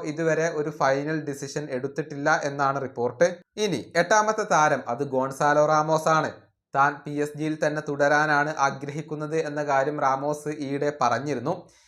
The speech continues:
എന്നാൽ പ്രീമിയർ ലീഗ് ക്ലബ്ബായ ന്യൂകാസിൽ യുണൈറ്റഡ്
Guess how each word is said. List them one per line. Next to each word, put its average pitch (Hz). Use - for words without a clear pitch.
എന്നാൽ 160
പ്രീമിയർ 175
ലീഗ് 185
ക്ലബ്ബായ 143
ന്യൂകാസിൽ 151
യുണൈറ്റഡ് 139